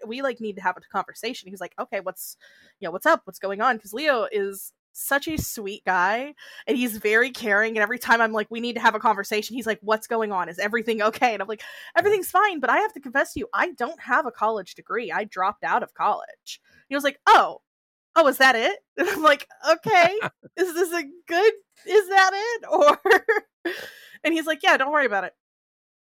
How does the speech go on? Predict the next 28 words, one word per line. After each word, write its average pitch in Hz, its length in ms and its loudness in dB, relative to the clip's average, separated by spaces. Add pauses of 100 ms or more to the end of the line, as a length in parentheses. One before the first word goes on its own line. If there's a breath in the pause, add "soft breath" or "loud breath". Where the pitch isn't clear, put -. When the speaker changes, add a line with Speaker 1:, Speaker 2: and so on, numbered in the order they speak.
(180)
Speaker 1:
Um, 220 440 0
so, 247 260 2
like, 226 200 0
a 233 60 0
lot 269 220 4
of 440 100 -8
people 277 260 -6
that 233 100 2
I've 208 120 -2
met 208 240 -6
who 202 100 -16
do 240 260 -8
editing, 196 640 -6
um, 175 640 -6 (220)
they 214 320 -4 (120)
do 254 180 -10
kind 240 260 -2
of 214 60 -8
have 202 220 0
that 202 200 -4
background. 190 600 -2 (380 loud breath)
I 247 140 6
just 294 200 -6
kind 285 240 0
of 285 80 -4
stumbled 262 400 -4
into 285 260 -4
it. 415 220 -4